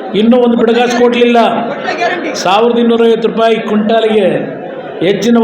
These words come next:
ಹೆಚ್ಚುವರಿಯಾಗಿ ಕೊಡ್ತೀವಿ ಅಂತ ಏನ್ ಹೇಳಿದ್ರು, ಘೋಷಣೆ ಮಾಡಿದ್ದಾರೆ. ಒಂದ್ ರೂಪಾಯಿ ಹಣ ಬಿಡುಗಡೆ ಮಾಡಿಲ್ಲ. ಇದು ಈ ಸರ್ಕಾರ ರೈತರ ಬಗ್ಗೆ ಯಾವ ರೀತಿ ನಡ್ಕೊಂಡಿದ್ದಾರೆ ಅನ್ನೋದನ್ನ ಯೋಚನೆ ಮಾಡಿ.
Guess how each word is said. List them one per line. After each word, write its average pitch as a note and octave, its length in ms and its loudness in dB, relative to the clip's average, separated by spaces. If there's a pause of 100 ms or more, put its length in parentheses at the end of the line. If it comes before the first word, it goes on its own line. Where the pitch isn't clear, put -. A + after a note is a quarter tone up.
ಹೆಚ್ಚುವರಿಯಾಗಿ A3+ 500 0
ಕೊಡ್ತೀವಿ A3 340 -2
ಅಂತ G#3+ 140 -2
ಏನ್ G#3 160 2
ಹೇಳಿದ್ರು, G3+ 300 2
ಘೋಷಣೆ A#3 500 0
ಮಾಡಿದ್ದಾರೆ. G#3 560 0 (560)
ಒಂದ್ A#3 200 2
ರೂಪಾಯಿ A#3 280 2
ಹಣ A3+ 120 0
ಬಿಡುಗಡೆ A3 440 2
ಮಾಡಿಲ್ಲ. G#3 260 2 (1000)
ಇದು G#3+ 140 2
ಈ B3 80 2
ಸರ್ಕಾರ A#3+ 420 0 (100)
ರೈತರ A#3 320 2
ಬಗ್ಗೆ A3 360 2 (680)
ಯಾವ G#3 180 2
ರೀತಿ A3+ 200 0
ನಡ್ಕೊಂಡಿದ್ದಾರೆ G#3+ 680 0
ಅನ್ನೋದನ್ನ G#3 300 0
ಯೋಚನೆ F#3+ 440 0
ಮಾಡಿ. D#3 460 -6